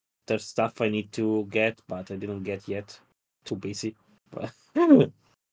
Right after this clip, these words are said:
maybe one day I'll be able to actually try Starfield, but for now, <laughs> I'll stick it there.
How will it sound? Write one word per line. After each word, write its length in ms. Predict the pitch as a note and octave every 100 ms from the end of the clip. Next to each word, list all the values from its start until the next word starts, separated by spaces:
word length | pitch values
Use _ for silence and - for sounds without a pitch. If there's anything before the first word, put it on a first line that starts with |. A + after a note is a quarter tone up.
| _ _ _ _ _ _ _
maybe 300 | - A#2+ B2 A#2
one 260 | B2 A#2
day 180 | A2+ A#2+
I'll 100 | A2+
be 180 | G#2+ A2
able 180 | A2 G#2
to 120 | A2
actually 320 | G#2+ - G#2+
try 220 | G2 G2+
Starfield, 640 | G2 - F2+ F#2 - F#2+ -
but 160 | - -
for 200 | - G3+
now, 300 | G2 G2+ F#2 - _ _ _ _ _ _ -
<laughs> 0 |
I'll 1500 | B3+ C4+ C4+ - - - _ - - B2+ _ _ _ _ D#3+
stick 340 | - - G#2+
it 100 | -
there. 220 | - G2+